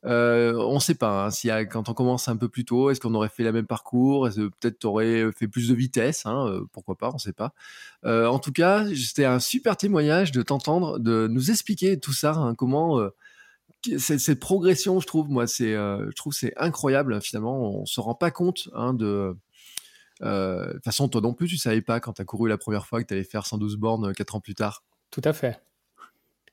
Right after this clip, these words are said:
Speaker 2: Mais après, vo-, voilà, ça paraît incroyable comme ça, mais j'y suis quand même allé, euh, très progressivement, quoi. Comme les trails, j'ai, voilà, j'ai commencé, c'était vingt kilomètres, après c'était trente, après, voilà, un de cinquante,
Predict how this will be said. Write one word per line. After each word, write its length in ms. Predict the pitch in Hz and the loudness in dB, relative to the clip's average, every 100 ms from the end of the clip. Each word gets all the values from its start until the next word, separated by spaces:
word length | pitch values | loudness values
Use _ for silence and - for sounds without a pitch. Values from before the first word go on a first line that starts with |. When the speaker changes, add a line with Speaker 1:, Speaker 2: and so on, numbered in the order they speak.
| _ _ - | _ _ 0
Speaker 2:
Mais 60 | 123 | 0
après, 220 | - 143 | 4 2
vo-, 280 | 123 135 127 | 2 -2 2
voilà, 300 | 135 127 110 | 4 4 0
ça 220 | - 120 | -4 -2
paraît 220 | 127 127 | 2 2
incroyable 600 | 120 120 135 139 135 123 | 0 -2 0 2 2 0
comme 180 | 120 120 | -2 -4
ça, 460 | - 135 131 123 - _ _ - - _ | -2 -2 0 -2 -6 _ _ -20 -20 _
mais 480 | 120 113 110 127 135 | -6 -4 -4 -6 -6
j'y 120 | 120 | -6
suis 140 | - 127 | -4 -4
quand 80 | |
même 140 | 123 123 | -2 0
allé, 360 | 120 123 117 | 0 2 0
euh, 40 | 113 | -2
très 440 | - 127 127 120 | -2 0 0 -2
progressivement, 840 | - 127 - 123 113 139 147 139 | -2 -4 -2 -4 -4 -6 -4 -4
quoi. 200 | 117 110 - _ _ _ _ _ _ _ _ _ _ _ | -4 -10 -12 _ _ _ _ _ _ _ _ _ _ _
Comme 140 | - 117 | -6 -2
les 120 | 120 | 0
trails, 280 | - 143 131 | 4 4 4
j'ai, 160 | 123 | 0
voilà, 220 | 117 131 | 2 0
j'ai 120 | 117 120 | 0 -2
commencé, 340 | 123 120 135 | -4 -2 -2
c'était 200 | - 120 | -2 -4
vingt 180 | 117 120 | -2 -4
kilomètres, 560 | 131 123 131 143 - | -2 0 2 0 0
après 180 | 120 123 | -2 -2
c'était 260 | 113 120 110 | -4 -6 -8
trente, 600 | - 131 131 135 131 117 | -8 -4 -2 -4 -4 -10
après, 460 | 107 - 117 117 | -10 -8 -6 -6
voilà, 340 | 113 117 120 127 | -4 -4 -4 -4
un 100 | 117 | -6
de 60 | |
cinquante, 800 | - 123 - 135 139 143 139 - | -6 -8 -4 -4 -2 -2 -4 -12